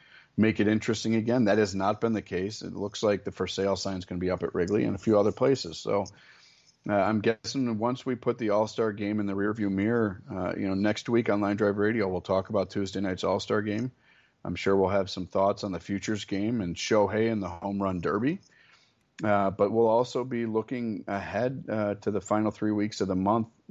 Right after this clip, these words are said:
in which the futures of fan bases will be placed on a platter, uh, and the for sale signs and the shopping will begin to be activated. Uh, and it becomes a really exciting time for baseball with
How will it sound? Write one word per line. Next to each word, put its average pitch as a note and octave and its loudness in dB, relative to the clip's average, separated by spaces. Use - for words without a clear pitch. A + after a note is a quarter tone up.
in G2+ -2
which G2 -2
the G2+ 2
futures A2 2
of G2+ 2
fan G#2+ 0
bases F#2+ 0
will F#2+ -2
be F2+ 0
placed G#2 -2
on G2 -2
a F#2 -2
platter, G2 2
uh, F#2 -6
and G2 -4
the F#2 -4
for F#2 -2
sale G#2+ 2
signs G#2 -2
and F#2 -4
the F2+ 0
shopping G2+ 2
will G2 0
begin F#2+ -4
to - -12
be G2+ 4
activated. F2+ 0
Uh, F2 -12
and F#2+ -6
it F2 -8
becomes F#2+ -2
a F#2 -2
really G2+ 4
exciting G2+ 2
time G2+ -2
for G2+ -2
baseball G2 0
with F2+ -2